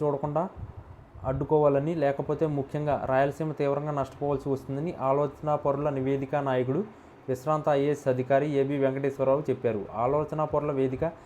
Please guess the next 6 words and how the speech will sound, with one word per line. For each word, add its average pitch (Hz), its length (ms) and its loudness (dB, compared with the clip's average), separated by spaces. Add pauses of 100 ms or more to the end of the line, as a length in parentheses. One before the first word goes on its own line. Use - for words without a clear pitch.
(260)
ఆధ్వర్యంలో 135 440 4
ఆదివారం 147 480 2
కడపలో 143 360 2
ఏర్పాటు 135 380 2
చేసిన 135 360 -4 (140)
రెడ్, 127 200 2